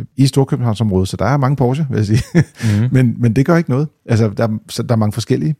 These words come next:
Speaker 1: øh, biler. Der er også Le Mans-biler. De har også nogle transporter. Og så familien, øh, de har sagt, de vil købe tyve af sådan nogle, øh,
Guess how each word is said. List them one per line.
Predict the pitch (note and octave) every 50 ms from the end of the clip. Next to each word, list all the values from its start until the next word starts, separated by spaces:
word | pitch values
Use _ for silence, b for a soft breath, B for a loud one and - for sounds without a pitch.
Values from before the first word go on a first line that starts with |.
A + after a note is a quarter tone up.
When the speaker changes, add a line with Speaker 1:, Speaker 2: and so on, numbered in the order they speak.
| - -
Speaker 1:
øh, | B2+ A2+ B2 A2
biler. | - C3+ C3+ - B2+ B2+
Der | - - G#2
er | D#2+
også | D2+ F2 F2+ - C3
Le | A#2 A2+
Mans-biler. | G#2 F#2+ F2+ G2+ G2+ - C3+ - B2 B2
De | A2+ - G2+
har | G2
også | E2 C2+ G2 - -
nogle | B2 A2
transporter. | - - A2 - - - G#2+ F#2+ G2 A2 C3 C3+ C3 b b b b b b b b b -
Og | A2 G#2+
så | - A2+
familien, | - - A2 A2 A2+ A#2+ C3 A#2+ A#2+
øh, | A2+ G2 F#2 F2 -
de | A#2
har | A#2+ A2+
sagt, | - G2+ G#2 - -
de | A#2+
vil | A2 A2
købe | - - B2+ B2+ - _
tyve | - - - A#2+ B2+ D3 C#3+ -
af | A#2
sådan | - A#2 A2
nogle, | G#2 G#2 G2+ G2 F2+
øh, | F#2 F#2+ F#2 F#2 F2+ F2 F2 F2